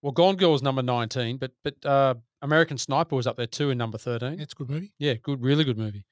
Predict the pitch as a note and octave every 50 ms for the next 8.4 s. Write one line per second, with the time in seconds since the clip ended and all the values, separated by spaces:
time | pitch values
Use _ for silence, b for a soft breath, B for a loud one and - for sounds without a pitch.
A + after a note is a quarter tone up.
0 | _ _ _ _ _ _ _ _ _ - F3+ F3+ F#3+ F#3 - - - E3+ D#3+ D3+
1 | C3+ B2 D3+ G3 G3+ D#3+ B2+ B2+ D3+ - - - _ _ _ _ _ _ _ _
2 | _ _ _ _ _ _ _ _ _ _ _ _ _ _ - E3 F#3+ A3 G3+ G3
3 | C#3+ B2 A2+ G#2 F#2+ - _ _ _ _ - C3+ B2 A2+ A#2 - - - C3 -
4 | _ _ _ _ _ _ _ _ _ _ _ _ - - D#3 B2+ A#2 - - C#3
5 | C3+ A#2+ A#2 B2 B2 C3 C#3 C3+ - D#3+ D3 - - _ - - D3+ - - D3
6 | A#2+ D3 C#3 - - - B2+ C3 C3 - - - C3+ B2+ B2 A#2+ _ _ _ _
7 | _ _ _ - B2 A#2 A#2+ A#2 D3 C3+ - - C#3+ C#3 B2 B2+ A2+ - - -
8 | C#3 C#3 B2+ - C#3+ C#3+ D3+ D#3